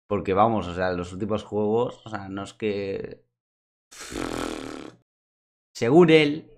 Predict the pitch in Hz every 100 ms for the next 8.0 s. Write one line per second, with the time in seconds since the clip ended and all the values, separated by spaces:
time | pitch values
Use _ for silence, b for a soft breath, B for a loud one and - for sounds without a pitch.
0 | - - 123 165 165 160 175 139 123 160
1 | 147 139 185 165 131 107 123 123 - -
2 | 127 120 127 127 127 117 110 113 101 117
3 | 123 131 120 107 98 117 107 104 101 -
4 | 90 101 104 104 B B B - 127 131
5 | - - 101 101 101 78 - - _ _
6 | _ _ _ _ _ _ _ _ _ _
7 | 104 101 107 127 - 110 87 87 71 -